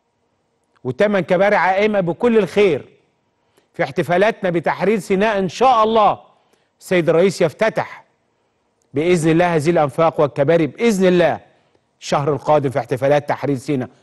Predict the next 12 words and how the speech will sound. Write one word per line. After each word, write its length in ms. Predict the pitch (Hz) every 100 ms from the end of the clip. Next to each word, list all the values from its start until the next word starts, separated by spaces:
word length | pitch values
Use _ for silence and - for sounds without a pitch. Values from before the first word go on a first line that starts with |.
| _
إن 120 | 123 127
شاء 360 | - 170 135
الله. 360 | 139 139 127 104 - _ _ _ _
شوفوا 240 | - 156 139
دول 160 | 160
بيعملوا 520 | 147 135 127 135 127 104
إيه. 200 | 98 - _ _ _ _ _ _ -
طب 140 | 139
إيه 140 | 180
تاني؟ 460 | 175 160 139 117 104 _ _ _ _ _ _ _ -
عندك 400 | 170 214 196 196
الروس 540 | 185 233 262 - -